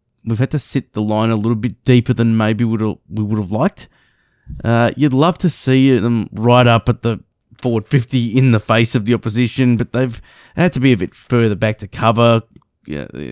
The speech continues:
guys like Charlie Spargo have certainly been a bit higher up the park as a high half forward flank. Um, but yeah, then we get to the injuries. And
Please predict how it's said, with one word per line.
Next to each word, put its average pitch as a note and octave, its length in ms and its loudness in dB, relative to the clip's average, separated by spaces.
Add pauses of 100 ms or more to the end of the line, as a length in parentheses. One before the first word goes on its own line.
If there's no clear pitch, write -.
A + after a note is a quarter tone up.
(120)
guys B2+ 240 0
like G#2 100 -8
Charlie A2 280 -2
Spargo A2 400 -2
have G#2+ 120 -4
certainly A2 320 -4
been A2 240 -2
a G#2 40 -2
bit G#2 160 -4
higher A2 340 -2
up A2 140 -6
the G#2 80 -12
park A2+ 340 -2
as G#2+ 120 -6
a G#2 140 -6 (520)
high B2+ 300 2
half B2 200 2
forward B2+ 220 -2
flank. C3+ 420 -6 (840)
Um, D3+ 480 2 (360)
but C#3+ 160 -2
yeah, F#3 180 6
then G3+ 200 4
we A#3 100 8
get C#3 140 0
to A2+ 80 -12
the A#2 120 2
injuries. G2+ 580 -6 (120)
And C3+ 260 -2